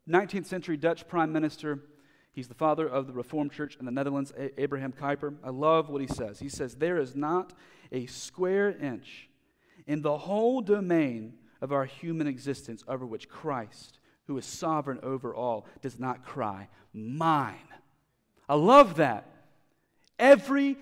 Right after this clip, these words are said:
single place you could go to declare the gospel, whether it's the most hostile places to the gospel in the world or it's the most hostile work environment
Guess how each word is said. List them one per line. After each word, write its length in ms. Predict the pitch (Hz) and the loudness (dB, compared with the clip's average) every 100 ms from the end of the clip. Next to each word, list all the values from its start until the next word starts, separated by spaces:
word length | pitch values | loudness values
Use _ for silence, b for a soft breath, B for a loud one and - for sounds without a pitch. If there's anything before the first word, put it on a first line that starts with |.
| - | -12
single 600 | - - 254 277 254 277 277 | -18 -4 4 4 4 2 0
place 480 | - 254 262 - | 4 6 6 2
you 60 | 214 | -2
could 180 | 202 156 | -2 6
go 220 | 233 254 | 8 8
to 120 | 240 | 6
declare 360 | 190 - 240 240 | -2 4 6 6
the 120 | 196 | 4
gospel, 600 | 180 214 214 - 254 247 B B | 4 6 4 -2 -4 -4 B B
whether 200 | 202 208 | 6 8
it's 100 | 202 | 4
the 80 | 190 | 2
most 240 | 180 - B B | 2 2 B B
hostile 680 | 190 254 285 - 277 262 | 8 10 10 8 8 8
places 400 | - 254 254 254 | 8 6 6 4
to 80 | - | -2
the 100 | 190 | 2
gospel 420 | 180 233 233 - | 6 8 6 2
in 80 | 214 | 0
the 40 | 196 | 4
world 400 | 220 247 254 - B | 6 6 6 0 B
or 120 | 196 | 2
it's 80 | 190 | 2
the 80 | 185 | 4
most 200 | 190 196 B - | 4 4 B 0
hostile 600 | 220 262 262 277 269 214 | 8 8 8 6 8 10
work 280 | 233 247 | 10 8
environment 560 | 254 214 233 240 240 | 6 6 8 8 4